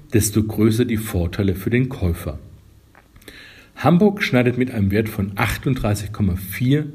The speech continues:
nicht gut ab. Denn Immobilienexperten sprechen bei einem Kaufpreisfaktor von unter fünfundzwanzig erst von einem noch moderaten Kaufpreisniveau, gemessen an den örtlichen Netto-Kaltmieten.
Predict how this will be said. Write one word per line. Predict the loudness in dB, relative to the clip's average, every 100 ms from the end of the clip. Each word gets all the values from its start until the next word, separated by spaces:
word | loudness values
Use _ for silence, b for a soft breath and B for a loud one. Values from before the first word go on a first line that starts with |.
| -6
nicht | 2 6 6 4 -6 -6
gut | -4 -4
ab. | -6 -8 B B B B B _
Denn | 0 2
Immobilienexperten | 4 4 4 2 2 -4 -6 0 0 2 -2
sprechen | -6 -2 0 2 2
bei | 0
einem | -2 -2 0
Kaufpreisfaktor | 0 -2 -2 -4 -4 -4 -4 -4 -4
von | -6 -8 0
unter | 4 6 4 0
fünfundzwanzig | 0 2 2 -2 -2 -2 -2 -6 B B B B 0
erst | 2 2 0
von | -2
einem | 0 2 2
noch | 2 0
moderaten | 0 2 0 0 -2 -2 -6
Kaufpreisniveau, | -4 -2 -4 -4 -4 -4 0 0 0 0 2 2 B B B B B 0
gemessen | 4 6 4 2 0 -2 -2 -6 0
an | 2
den | 2 -2
örtlichen | -6 -4 -4 0 0
Netto-Kaltmieten. | 0 -2 -6 0 0 0 -2 -4 -4 -12